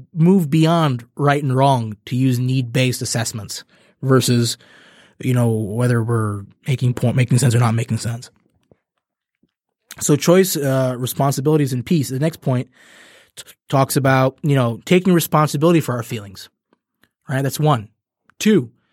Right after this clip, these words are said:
taking responsibility for our actions. Three,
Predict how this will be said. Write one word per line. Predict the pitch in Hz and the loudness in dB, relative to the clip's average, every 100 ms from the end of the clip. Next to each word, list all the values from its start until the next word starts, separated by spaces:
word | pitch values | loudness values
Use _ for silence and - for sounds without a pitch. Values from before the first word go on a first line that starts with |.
| _ _ _ _ _ | _ _ _ _ _
taking | - 156 160 | 0 2 2
responsibility | 147 - 147 143 139 139 139 131 135 | 0 2 2 2 0 0 0 -2 -6
for | - 127 | -8 -6
our | 131 | -6
actions. | 147 185 - 98 92 - _ _ _ _ _ _ _ _ _ | -4 -6 -6 -14 -16 -20 _ _ _ _ _ _ _ _ _
Three, | - 202 139 | 0 2 2